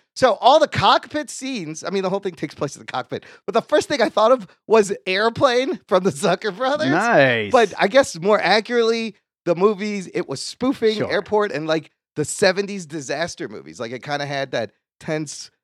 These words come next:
Speaker 1: uh, tension of a good seventies disaster movie that you don't really see a lot these days. But I don't know why I jumped to Airplane. It's one of my favorite comedies.
Speaker 2: Yeah,
Speaker 1: That's why.
Speaker 2: for sure. And th-, this movie, of course, not, not quite as funny, um,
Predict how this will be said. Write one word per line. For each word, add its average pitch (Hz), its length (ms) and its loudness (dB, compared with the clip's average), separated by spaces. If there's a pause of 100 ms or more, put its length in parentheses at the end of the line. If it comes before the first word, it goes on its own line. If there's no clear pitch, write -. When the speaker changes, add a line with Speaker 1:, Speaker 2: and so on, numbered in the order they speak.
(160)
Speaker 1:
uh, 117 340 0
tension 151 400 -6
of 131 80 -6
a 117 80 -6
good 127 280 -4
seventies 127 440 -4
disaster 113 440 -8
movie 123 220 -10
that 139 100 -8
you 160 80 -6
don't 156 160 -4
really 156 160 -6
see 185 240 -8
a 147 80 -2
lot 110 240 -6
these 92 200 -16
days. 90 320 -14 (360)
But 135 140 0
I 156 80 0
don't 175 140 0
know 156 100 2
why 151 260 4
I 117 60 -4
jumped 135 300 -4
to 104 100 -8
Airplane. 107 360 -6
It's 110 120 -10
one 226 100 2
of 208 60 -4
my 143 80 -2
favorite 156 360 -6
comedies. 98 360 -6
Speaker 2:
Yeah, 117 240 4
Speaker 1:
That's - 180 -14
why. - 280 -18
Speaker 2:
for 143 140 2
sure. 160 280 6
And 135 300 4 (120)
th-, 165 200 4
this 165 200 2
movie, 156 280 8
of 143 200 4
course, 139 480 4
not, 139 440 6 (320)
not 226 420 4
quite 185 380 8
as 139 240 4
funny, 143 440 0 (200)
um, 143 360 8